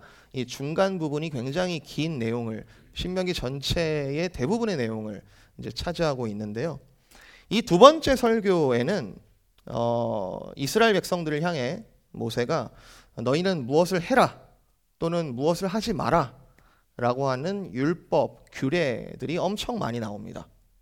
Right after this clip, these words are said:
이 대부분의 성경학자들은 이 두 번째 설교에, 어, 많이 배치되어 있는 이 율법들을, 어, 십계명의 순서에 따라서 나열된 것으로 보고 있습니다.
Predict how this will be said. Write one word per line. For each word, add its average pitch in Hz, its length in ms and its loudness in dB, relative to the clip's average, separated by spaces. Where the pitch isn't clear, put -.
이 156 120 2
대부분의 214 500 4
성경학자들은 208 1000 0
이 143 300 -4
두 - 180 -6
번째 190 840 0
설교에, 165 840 0
어, 117 540 0
많이 139 340 -2
배치되어 131 560 -2
있는 127 240 -4
이 139 220 -4
율법들을, 143 1040 0
어, 113 280 -2
십계명의 277 960 0
순서에 226 600 0
따라서 143 540 2
나열된 151 680 0
것으로 131 480 0
보고 120 240 -2
있습니다. 101 500 -10